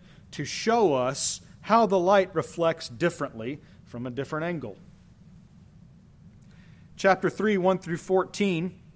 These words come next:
states that we are spiritual children of Abraham by faith.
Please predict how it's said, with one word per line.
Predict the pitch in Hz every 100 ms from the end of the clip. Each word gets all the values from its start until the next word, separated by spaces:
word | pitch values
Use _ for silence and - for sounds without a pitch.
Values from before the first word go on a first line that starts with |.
| - - - - -
states | - - 175 170
that | 190 160
we | 170
are | 156
spiritual | - - 185 185 180 160
children | - 180 165 160
of | 147
Abraham | 160 160 135 151 147
by | 143
faith. | 131 190 160 120 -